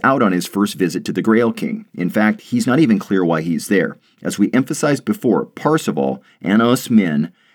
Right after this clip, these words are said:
have inner work to do, work that reveals a divine spirit within and a rediscovery of the feminine soul.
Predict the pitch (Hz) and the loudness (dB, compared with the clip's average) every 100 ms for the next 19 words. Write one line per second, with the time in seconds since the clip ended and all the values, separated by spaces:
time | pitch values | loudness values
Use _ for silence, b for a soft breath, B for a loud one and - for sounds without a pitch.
0 | - 98 98 95 101 101 95 101 98 80 | -6 -4 -4 0 2 4 4 0 0 -4
1 | 62 55 - _ - 95 107 127 110 110 | -4 -8 -12 _ -2 0 2 2 2 2
2 | 101 101 98 87 92 92 95 110 - 107 | 4 2 2 -2 -4 -2 2 2 2 2
3 | 110 107 113 101 78 73 - b b 87 | 2 2 0 0 -2 -2 -4 b b -4
4 | 78 85 104 107 - 110 98 92 80 73 | -2 4 4 2 0 0 2 0 -2 -4
5 | 73 82 73 69 67 - 110 101 - | -6 -2 -2 -2 -6 -2 -2 -2 -6